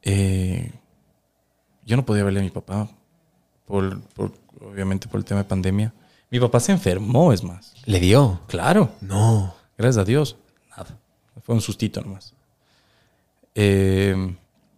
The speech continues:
Speaker 1: pero claro, en esa época cualquier cosa te sentías culpable. ¿Cómo me
Speaker 2: Ujú.
Speaker 1: contagié? ¿Por qué me contagié? ¿Qué hice? ¿Con quién estuve? Y...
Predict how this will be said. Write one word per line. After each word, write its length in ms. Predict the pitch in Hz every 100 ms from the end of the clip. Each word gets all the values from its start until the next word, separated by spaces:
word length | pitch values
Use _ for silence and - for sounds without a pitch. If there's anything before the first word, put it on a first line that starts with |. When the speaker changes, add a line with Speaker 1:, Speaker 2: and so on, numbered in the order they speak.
| _ _ _ _ _
Speaker 1:
pero 240 | 110 104
claro, 380 | 120 127 110 98
en 120 | 98
esa 240 | 104 104 107
época 360 | - 117 117
cualquier 580 | 110 110 - - 117 113
cosa 420 | - 117 - 139
te 180 | - 101
sentías 440 | - 95 - 104
culpable. 560 | - 104 - 101 113 113
¿Cómo 180 | - 117
me 120 | 120
Speaker 2:
Ujú. 80 | 110
Speaker 1:
contagié? 500 | 101 95 95 - 120
¿Por 180 | 120 -
qué 100 | 110
me 120 | 117
contagié? 640 | 117 104 - - - 127 123
¿Qué 160 | 113
hice? 540 | 113 127 147 - 131 113 - - _
¿Con 160 | - 113
quién 220 | 123 135
estuve? 680 | 127 - 135 143 143 123 - _ _
Y... 100 | 110